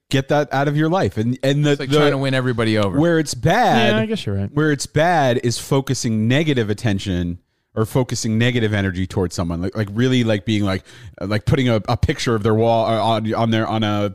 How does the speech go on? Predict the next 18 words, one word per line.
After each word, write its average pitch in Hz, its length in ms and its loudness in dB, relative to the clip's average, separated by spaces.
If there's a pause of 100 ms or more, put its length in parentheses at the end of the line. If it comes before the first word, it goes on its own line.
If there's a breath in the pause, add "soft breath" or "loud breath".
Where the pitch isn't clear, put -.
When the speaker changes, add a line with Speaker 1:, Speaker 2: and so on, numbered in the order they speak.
Speaker 1:
dartboard 104 420 -2 (280 soft breath)
of 120 100 -2
their 123 100 0
face. 113 400 -4 (320 soft breath)
You 135 100 2
know, 139 200 2
that's 143 500 0
where 147 240 2
it 123 80 -2
goes 117 220 2
bad, 120 420 0
when 117 100 2
you're 113 120 2
using 113 500 0
negative 127 380 0
energy 104 340 0
towards 147 320 -2
them. 71 160 -12